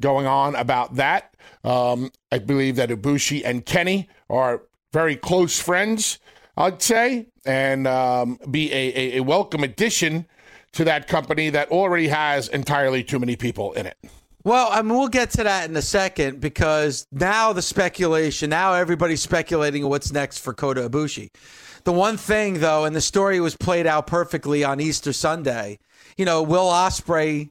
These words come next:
Speaker 2: in that promo after he had won that match, he took the microphone, and on Easter Sunday, he's saying God is dead. Because what did Ibushi declare himself? As God.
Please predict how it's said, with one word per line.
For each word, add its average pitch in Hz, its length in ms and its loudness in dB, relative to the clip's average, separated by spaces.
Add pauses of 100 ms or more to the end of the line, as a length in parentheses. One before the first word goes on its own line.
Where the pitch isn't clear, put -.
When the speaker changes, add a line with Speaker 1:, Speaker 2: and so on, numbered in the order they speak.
Speaker 2:
in 165 120 -2
that 156 220 -2
promo 180 440 2
after 151 220 -2
he 160 60 2
had 156 100 2
won 160 160 0
that 156 120 0
match, 180 200 -2
he 147 60 -6
took 170 160 -2
the 170 60 -2
microphone, 160 680 0
and 165 240 0
on 156 200 -2
Easter 185 440 -2
Sunday, 208 420 0
he's 175 160 -4
saying 165 240 -2
God 156 320 0
is 151 140 -10
dead. 202 340 -2 (320)
Because 185 320 2
what 180 200 2
did 190 120 2
Ibushi 190 460 0
declare 208 320 0
himself? 170 400 0
As 160 260 -2
God. 175 500 0